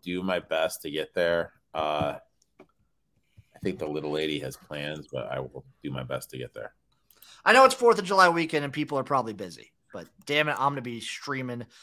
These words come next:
Speaker 2: me some U S F L. Saturday, seven P M God's time, baby.
Speaker 1: You know what? I will do my damnedest.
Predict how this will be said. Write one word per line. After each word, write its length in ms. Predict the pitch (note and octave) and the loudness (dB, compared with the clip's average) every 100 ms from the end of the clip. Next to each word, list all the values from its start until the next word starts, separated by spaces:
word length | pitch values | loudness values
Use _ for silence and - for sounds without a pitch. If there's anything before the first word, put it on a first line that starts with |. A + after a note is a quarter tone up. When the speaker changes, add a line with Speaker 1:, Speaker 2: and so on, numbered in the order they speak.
| - - | -20 -14
Speaker 2:
me 340 | A#2 G2 F#2+ - | -10 -10 -12 -14
some 240 | - A2+ | -12 -12
U 220 | G2 F2+ | -12 -12
S 140 | F2 - | -12 -12
F 200 | G2 - | -12 -10
L. 220 | F2+ F#2 | -10 -10
Saturday, 720 | - E3+ F3+ G3+ G3 F#3 F3 - - _ _ _ _ _ | 0 10 10 12 12 10 8 -4 -20 _ _ _ _ _
seven 420 | - - G3 F#3 | -2 6 6 6
P 200 | D#3+ F3+ | 2 8
M 160 | D#3+ D3+ | 8 8
God's 340 | C#3+ C3 A#2+ | 4 4 2
time, 280 | - B2 A#2 | 0 0 0
baby. 380 | A#2+ A#2+ B2 A#2+ _ _ _ _ _ _ _ _ _ _ - | -2 -2 -4 -10 _ _ _ _ _ _ _ _ _ _ 4
Speaker 1:
You 60 | |
know 60 | A2 | 6
what? 100 | G2+ | 8
I 100 | G2+ | 8
will 80 | F#2+ | 6
do 120 | G2 | 4
my 140 | F#2 | 2
damnedest. 640 | E2 E2 D#2 D2+ D2 - | 0 -2 -4 -6 -10 -12